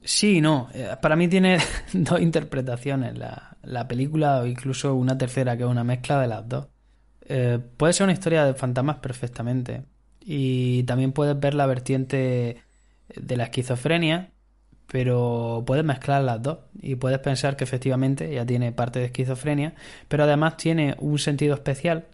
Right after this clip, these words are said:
que le permite comunicarse y ver cosas más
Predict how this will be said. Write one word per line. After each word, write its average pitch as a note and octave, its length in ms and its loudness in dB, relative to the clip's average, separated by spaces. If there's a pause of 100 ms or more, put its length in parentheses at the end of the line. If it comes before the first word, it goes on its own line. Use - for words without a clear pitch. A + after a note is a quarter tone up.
(200)
que B2 360 -4
le A#2+ 200 -2
permite B2+ 460 0
comunicarse C3 760 -2
y C3 40 2
ver B2 240 0
cosas B2+ 240 -4
más B2 140 0